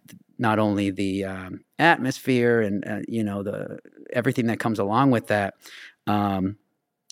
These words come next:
but the way it's written and, uh, you know, it's, <laughs> it's just been incredible to be on that journey. Um, and it keeps it fresh and it keeps you f-, super focused and super on your toes and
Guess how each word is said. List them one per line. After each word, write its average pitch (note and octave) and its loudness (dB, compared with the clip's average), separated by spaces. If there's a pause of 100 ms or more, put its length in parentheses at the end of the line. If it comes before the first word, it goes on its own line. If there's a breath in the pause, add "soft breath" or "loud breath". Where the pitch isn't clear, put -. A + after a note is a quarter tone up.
(120)
but A2+ 0
the G#2+ -2
way A2 2
it's - -4
written C#3 6
and, G2+ -2 (120)
uh, G2 -6 (120)
you - -10
know, G2+ -6
it's, - -10
<laughs> - -4
it's - -4
just - -4
been A2 0
incredible G#2+ -2
to - -12
be G2 -8
on G2+ -6
that G2+ -8
journey. G#2 -6 (440 loud breath)
Um, G2+ 0
and F#2+ 0
it - -8
keeps - -4
it G2 -4
fresh - -4
and G2+ -6
it G2 -8
keeps - -12
you G2 -4
f-, - -18
super D3 -2
focused G2+ -6
and G2+ -8
super A#2 -2
on A2 0
your G2+ -2
toes F#2+ -8 (500 loud breath)
and G#2+ -2